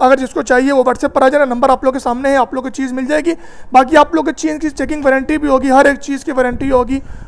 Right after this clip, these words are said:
और पूरे पाकिस्तान में cash on delivery होगी, कहीं से भी आप लोग को चीज़ मिल जाएगी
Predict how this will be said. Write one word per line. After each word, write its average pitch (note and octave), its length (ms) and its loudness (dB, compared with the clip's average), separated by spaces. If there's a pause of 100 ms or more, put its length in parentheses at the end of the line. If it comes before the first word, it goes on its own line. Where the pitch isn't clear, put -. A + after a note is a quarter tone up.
(140)
और A#3 300 2 (220)
पूरे C4+ 160 4
पाकिस्तान C4 440 0
में C4+ 100 0
cash B3 260 0
on C4 80 -2
delivery B3+ 320 -2
होगी, C4 220 2
कहीं B3+ 220 -2
से C#4 160 -4
भी C#4 120 0
आप C4 180 2
लोग C4 80 -4
को C4+ 100 -6
चीज़ B3+ 260 -8
मिल A#3 160 -6
जाएगी B3 360 -2